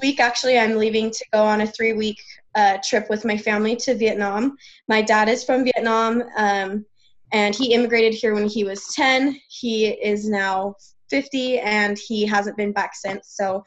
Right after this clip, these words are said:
my whole family is going back, and that's gonna be a really great opportunity to kind of take ownership of, uh,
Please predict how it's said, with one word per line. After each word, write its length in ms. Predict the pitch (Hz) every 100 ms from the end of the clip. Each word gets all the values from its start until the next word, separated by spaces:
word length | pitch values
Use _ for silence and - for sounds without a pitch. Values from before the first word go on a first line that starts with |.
| - _
my 60 | 214
whole 180 | 240 240
family 340 | 233 226 214
is 120 | 214
going 240 | 214 208 208
back, 280 | 196 196 -
and 100 | 226
that's 160 | 226
gonna 180 | - 269
be 220 | 247 240 240
a 80 |
really 200 | 226 220
great 200 | 220 220
opportunity 720 | 202 196 214 - 214 202 196 202 -
to 280 | 202 196 202 _ - _ -
kind 140 | 226
of 300 | 240 226 220 -
take 220 | 262 -
ownership 480 | 220 220 226 226 220 220
of, 240 | 202 196 - - _ _ _ _ _
uh, 380 | 208 196 190